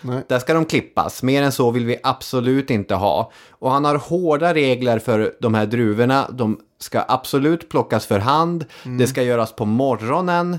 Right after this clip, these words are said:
Speaker 2: när
Speaker 1: Mm.
Speaker 2: de har bäst möjligheter att inte hålla på och spricka och så.
Speaker 1: Vi kan inte transportera dem med hästar heller, för hästar är ett lynnigt och opålitligt djur.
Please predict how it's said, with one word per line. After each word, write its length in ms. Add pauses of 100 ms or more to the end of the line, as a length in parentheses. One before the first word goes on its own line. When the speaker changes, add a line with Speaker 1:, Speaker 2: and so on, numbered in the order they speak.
Speaker 2:
när 240
Speaker 1:
Mm. 100
Speaker 2:
de 60
har 280
bäst 400
möjligheter 440
att 140
inte 180
hålla 180
på 100
och 60
spricka 500
och 100
så. 340
Speaker 1:
Vi 100
kan 140
inte 120
transportera 640
dem 200
med 100
hästar 600
heller, 260
för 120
hästar 380
är 520
ett 140
lynnigt 400
och 60
opålitligt 540
djur. 260